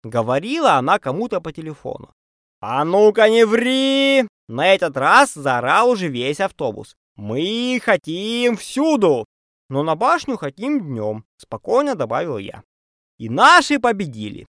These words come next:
Мы, пропустив Шарджу, направились сразу в Бурдж-Дубай. Дубай-молл, так назывался самый крупный торговый центр в мире,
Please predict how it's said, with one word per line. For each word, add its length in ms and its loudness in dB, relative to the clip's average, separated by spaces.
Мы, 540 -2
пропустив 520 -6
Шарджу, 560 -2
направились 760 -4
сразу 420 0
в 80 -10
Бурдж-Дубай. 720 -8
Дубай-молл, 880 6
так 140 -4
назывался 640 0
самый 460 0
крупный 420 -8
торговый 440 -2
центр 380 -6
в 100 -12
мире, 460 -6